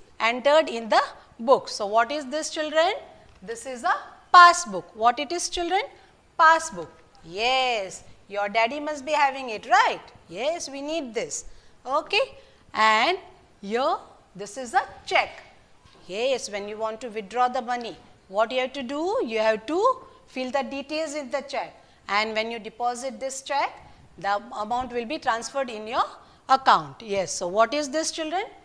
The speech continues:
This is a check. All of you have seen check, right? So what is this? Check.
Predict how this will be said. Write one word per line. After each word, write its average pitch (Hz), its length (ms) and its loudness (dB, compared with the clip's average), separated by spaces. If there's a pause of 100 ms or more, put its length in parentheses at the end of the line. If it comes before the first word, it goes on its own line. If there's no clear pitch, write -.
(300)
This 202 200 -10
is 247 180 -6
a 370 80 2 (260)
check. - 400 0
All 247 160 0
of 320 140 -2
you 339 80 -4
have 330 120 0
seen 285 280 -10
check, 190 240 -8
right? 330 320 0 (420)
So - 140 -10
what 226 220 2
is 302 200 -6
this? 403 440 -8
Check. 180 340 -2